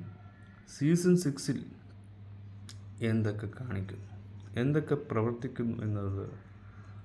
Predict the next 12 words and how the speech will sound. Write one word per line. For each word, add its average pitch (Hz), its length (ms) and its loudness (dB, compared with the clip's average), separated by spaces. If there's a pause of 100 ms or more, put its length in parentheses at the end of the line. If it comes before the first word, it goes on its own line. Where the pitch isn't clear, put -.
(340)
ജയിലിലേക്കും 160 760 10 (840)
സായി 107 560 6 (680)
കയറുകയുണ്ടായി. 92 800 0 (340)
അതും 156 240 6 (480)
ചോദിച്ചു 156 480 4
വാങ്ങിയതാണെന്ന് - 2500 2 (100)
തോന്നുന്നു. 98 400 2 (300)
സായിക്ക് 156 560 6
ഗെയിം 131 280 4
പ്ലാൻ 135 360 0
ഉണ്ടോ? 110 460 0 (1500)
മറ്റ് 139 300 2